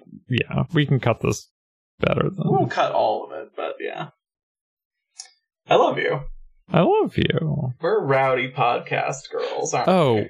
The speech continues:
Speaker 1: are we? We, I feel like we end on, and you can find you at, uh, Ben Ends and
Speaker 2: Mm-hmm.
Speaker 1: Doom Gender.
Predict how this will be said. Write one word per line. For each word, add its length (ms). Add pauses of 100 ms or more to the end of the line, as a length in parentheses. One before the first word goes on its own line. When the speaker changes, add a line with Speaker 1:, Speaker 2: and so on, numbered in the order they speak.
Speaker 1:
are 120
we? 420 (180)
We, 400 (720)
I 160
feel 240
like 320
we 260
end 300
on, 680 (120)
and 160
you 100
can 120
find 500 (180)
you 460
at, 320 (680)
uh, 400 (160)
Ben 200
Ends 360
and 220
Speaker 2:
Mm-hmm. 100
Speaker 1:
Doom 180
Gender. 500